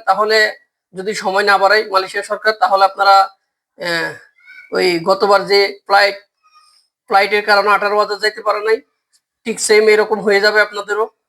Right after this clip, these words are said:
আপনারা আর যেতে পারবেন না। ওই তো যদি সরকার বাড়ায়, মালয়েশিয়া সরকারের সময় বাড়ায়, তাহলে আপনারা যেতে পারবেন। তো এ হচ্ছে মালয়েশিয়া পাম অয়েল এবং কৃষিকাজের আপডেট। এখনো পর্যন্ত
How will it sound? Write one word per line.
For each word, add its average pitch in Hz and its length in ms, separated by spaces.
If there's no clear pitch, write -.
আপনারা 196 260
আর 196 60
যেতে 196 240
পারবেন 196 300
না। 226 140
ওই - 120
তো - 360
যদি 196 200
সরকার 220 360
বাড়ায়, 196 360
মালয়েশিয়া 185 340
সরকারের 202 400
সময় 202 260
বাড়ায়, 196 240
তাহলে 196 240
আপনারা 190 260
যেতে 185 220
পারবেন। 214 380
তো 190 420
এ 208 140
হচ্ছে 226 220
মালয়েশিয়া 220 360
পাম 214 220
অয়েল 220 120
এবং 214 240
কৃষিকাজের 214 480
আপডেট। 202 320
এখনো 196 280
পর্যন্ত 208 340